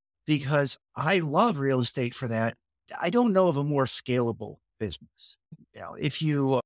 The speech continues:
if, I mean, it, it's not like electric automobiles, okay? You gotta be a genius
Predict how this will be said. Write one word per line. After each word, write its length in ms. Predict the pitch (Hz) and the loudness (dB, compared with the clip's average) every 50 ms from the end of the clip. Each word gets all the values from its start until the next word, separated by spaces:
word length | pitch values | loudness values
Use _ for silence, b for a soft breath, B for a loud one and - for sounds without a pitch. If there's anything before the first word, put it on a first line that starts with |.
| _ | _
if, 140 | - - 151 156 - - | -16 -14 -14 -14 -12 -10
I 60 | - | -8
mean, 220 | - 160 156 139 139 | -6 -6 -6 -8 -8
it, 260 | 131 - - 160 - _ _ _ _ | -10 -8 -10 -10 -10 _ _ _ _
it's 160 | 185 156 - | -8 -4 0
not 280 | 214 240 254 269 - | 2 2 2 2 0
like 340 | 180 170 160 156 147 - - _ _ _ _ | 0 2 2 2 2 -2 -10 _ _ _ _
electric 420 | 165 156 143 135 - - 127 117 - | 0 2 2 2 2 -2 -6 -4 -4
automobiles, 840 | 107 98 90 82 76 67 64 - 71 - _ _ _ - - - _ _ _ _ - | -4 -4 -4 -8 -10 -12 -12 -16 -18 -18 _ _ _ -18 -18 -18 _ _ _ _ -12
okay? 280 | - - 135 156 165 160 _ _ _ _ _ | -4 -2 0 0 -2 -4 _ _ _ _ _
You 120 | - 160 214 | -8 -4 0
gotta 180 | 294 294 277 | 2 0 0
be 140 | 214 202 180 | 0 -2 -4
a 40 | 165 | -4
genius 760 | 123 107 - 127 135 131 110 92 - - - - - - - | -4 -4 -4 -4 -2 -4 -4 -6 -10 -12 -12 -12 -12 -12 -14